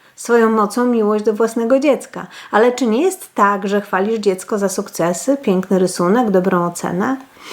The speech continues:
a karcisz, upominasz, gdy coś spsoci, gdy napyskuje? Czy jesteś pełna zrozumienia, że to emocje dziecka i okazujesz to? Czy pokazujesz dziecku, jak nazwać emocje, jak je przeżywać, jak przepuszczać przez ciało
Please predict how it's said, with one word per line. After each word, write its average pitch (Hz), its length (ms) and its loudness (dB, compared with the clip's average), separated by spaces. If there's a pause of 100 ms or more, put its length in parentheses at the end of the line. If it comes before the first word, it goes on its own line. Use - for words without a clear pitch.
(160)
a 302 100 4
karcisz, 285 480 2
upominasz, 247 560 0
gdy 220 180 0
coś 247 200 -2
spsoci, - 840 -8 (480)
gdy 226 160 4
napyskuje? 226 720 0
Czy 214 140 0
jesteś 240 360 0
pełna 208 420 0
zrozumienia, 208 640 -2
że 254 100 -4
to 254 120 -2
emocje 226 440 0
dziecka 208 420 -2
i 262 120 2
okazujesz 202 560 0
to? 277 220 -6 (760)
Czy 294 160 4
pokazujesz 302 640 2
dziecku, 330 340 0
jak 285 200 2
nazwać 269 460 2
emocje, 233 440 -2
jak 226 260 -2
je 277 100 2
przeżywać, 208 800 0
jak 214 200 -2
przepuszczać 226 840 0
przez - 340 -4
ciało 170 460 0